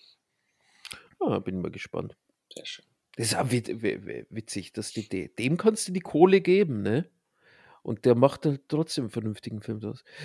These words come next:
Speaker 1: Sogar meine, meine Chefin, die meinte, also die ist, die ist so ein bisschen, äh, filmisch, glaub ich, eher im Marvel Cinematic Universe, ähm, zu Hause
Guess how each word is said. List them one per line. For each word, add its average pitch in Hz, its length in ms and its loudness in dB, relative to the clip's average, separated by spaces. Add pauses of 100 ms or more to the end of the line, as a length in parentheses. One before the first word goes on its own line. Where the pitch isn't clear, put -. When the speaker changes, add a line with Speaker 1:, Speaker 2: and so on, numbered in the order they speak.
Speaker 1:
Sogar 139 220 8
meine, 156 220 12
meine 110 280 6
Chefin, 131 580 6
die 117 120 -2
meinte, 127 560 2
also 107 180 -4
die 110 220 -2
ist, - 260 -6
die 113 60 -6
ist 107 160 -8
so 113 80 -6
ein 110 100 -8
bisschen, 110 560 -6
äh, - 920 -4
filmisch, 135 680 0
glaub 113 300 8
ich, - 260 -8
eher 135 480 12 (300)
im 113 420 2
Marvel 123 460 8
Cinematic 120 680 0
Universe, 113 680 2 (240)
ähm, 107 560 0 (320)
zu 107 220 -6
Hause 117 380 2